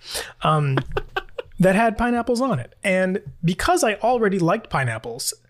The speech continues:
me, being me, was just like, "Well, yeah, sure, I get it. No problem. I, I don't have an issue here."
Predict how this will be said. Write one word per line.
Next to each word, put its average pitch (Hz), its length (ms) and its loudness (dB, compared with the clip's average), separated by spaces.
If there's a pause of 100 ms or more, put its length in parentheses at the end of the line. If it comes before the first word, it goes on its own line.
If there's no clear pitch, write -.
(240)
me, 196 580 2
being 180 360 2
me, 156 400 0
was 220 180 -2
just 262 220 0
like, 247 280 0 (140)
"Well, 403 260 0 (200)
yeah, 302 320 2
sure, 220 400 0
I - 80 0
get 214 220 2
it. - 260 0
No 196 140 2
problem. 180 500 0
I, 226 140 0
I 269 160 0
don't 294 80 -2
have 285 160 0
an 254 80 2
issue 175 220 2
here." 110 260 -6